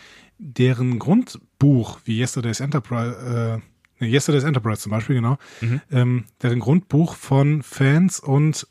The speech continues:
Speaker 1: äh, Autoren von Sachbüchern geschrieben worden sind.
Speaker 2: <laughs>
Speaker 1: Könntest du dir,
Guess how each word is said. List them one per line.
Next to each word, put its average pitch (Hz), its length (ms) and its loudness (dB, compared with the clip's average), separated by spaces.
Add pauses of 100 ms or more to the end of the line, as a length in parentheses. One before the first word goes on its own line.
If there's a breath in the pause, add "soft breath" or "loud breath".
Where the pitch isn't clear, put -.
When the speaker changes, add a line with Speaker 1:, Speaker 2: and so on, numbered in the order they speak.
Speaker 1:
äh, 131 220 2
Autoren 147 800 2
von 131 300 -2
Sachbüchern 120 680 -4
geschrieben 104 580 -8
worden 98 380 -8
sind. 95 340 -8 (160)
Speaker 2:
<laughs> 160 160 -2
Speaker 1:
Könntest 143 320 0
du 147 60 0
dir, 135 300 4